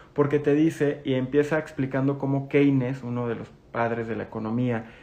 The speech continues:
eh, y otros pensadores, incluso Isaac Asimov, el, el, el escritor de ciencia ficción, pensaban que para el dos mil veinte y dos mil treinta ya no íbamos a estar prácticamente trabajando.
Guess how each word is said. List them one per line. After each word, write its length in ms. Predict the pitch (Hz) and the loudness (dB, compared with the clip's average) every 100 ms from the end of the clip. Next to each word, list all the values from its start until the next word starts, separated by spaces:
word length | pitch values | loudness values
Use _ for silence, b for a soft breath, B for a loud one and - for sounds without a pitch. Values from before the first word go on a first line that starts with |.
| B B - | B B -4
eh, 240 | 117 110 - | -2 0 0
y 160 | 127 | 2
otros 380 | 131 131 139 135 | 2 2 -2 -4
pensadores, 840 | - 127 117 120 120 120 123 135 - - | -2 -4 -2 0 2 0 -2 -8 -16 -10
incluso 440 | 120 113 120 127 | -8 -4 -4 -4
Isaac 340 | 123 - 117 123 | -4 -2 -4 -4
Asimov, 640 | - 110 113 131 - - - | -6 -4 2 2 2 -4 -8
el, 240 | 110 - | -8 -6
el, 440 | 110 107 104 - - | -8 -6 -8 -10 -12
el 340 | - 110 107 107 | -8 -6 -6 -8
escritor 400 | - 107 113 117 | -10 -8 -6 -6
de 80 | |
ciencia 300 | 120 120 117 | -6 -8 -8
ficción, 420 | 123 127 - 127 135 B B B - | -8 -8 -2 -2 -2 B B B -2
pensaban 460 | 123 120 127 135 | -2 2 2 2
que 80 | 135 | 0
para 260 | - 107 110 | -2 0 0
el 60 | 110 | -2
dos 180 | 110 | -2
mil 280 | 120 127 127 | -2 -2 -2
veinte 360 | 131 131 127 123 | -2 -2 -2 -4
y 40 | |
dos 180 | 113 110 | -4 -4
mil 140 | 117 113 | -6 -4
treinta 320 | 120 120 123 | -4 0 0
ya 140 | 123 | 0
no 100 | 120 | -2
íbamos 240 | 120 120 113 | -2 -4 -6
a 40 | |
estar 240 | - 117 | -6 -4
prácticamente 580 | 120 123 - - 113 113 | -4 -6 -8 -8 -6 -6
trabajando. 640 | 113 104 104 - 113 - | -8 -8 -8 -6 -8 -8